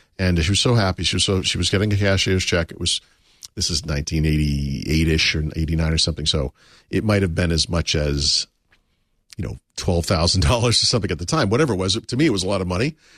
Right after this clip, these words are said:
And I'm like, "What are you doing?" And wh-, you, you're getting, I'm like, "Twelve thousand dollars? What are you doing?" And she says, "I'm buying a car." And she saved up for it month to month. She put some money aside every month until she had enough money. That woman, uh, is an exception.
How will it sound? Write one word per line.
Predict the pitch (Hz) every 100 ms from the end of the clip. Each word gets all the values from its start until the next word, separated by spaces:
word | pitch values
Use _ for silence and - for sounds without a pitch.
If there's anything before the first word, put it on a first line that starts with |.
| - _ -
And | 117
I'm | 120
like, | 127 143
"What |
are | 220
you |
doing?" | 214 208 208
And | 147
wh-, | 135 123
you, | 143 -
you're | 120 139
getting, | 170 107 110
I'm | 113
like, | 104 90
"Twelve | - 208
thousand | 127 87 82
dollars? | 165 190
What | 156
are |
you | 165
doing?" | 247 202 - - - _ 107
And |
she | - 117
says, | 127 120
"I'm | 107
buying | 120 147 151
a |
car." | - 175 233 90 _ _ _ _ -
And | 110
she | -
saved | - - 139 143
up | 185
for | - 113 135
it | -
month | 107 139 -
to | 165
month. | 127 151
She | -
put | - -
some | 127
money | 123 139
aside | 135 117 113
every | 123
month | 104 95 -
until | 95 107
she | -
had | 104
enough | 104 104 -
money. | 196 147 - _ _ _ _ _ -
That | 165
woman, | 208 196 147 110 -
uh, | 95 90 80 73
is | 110 104
an | 98
exception. | 82 - 120 -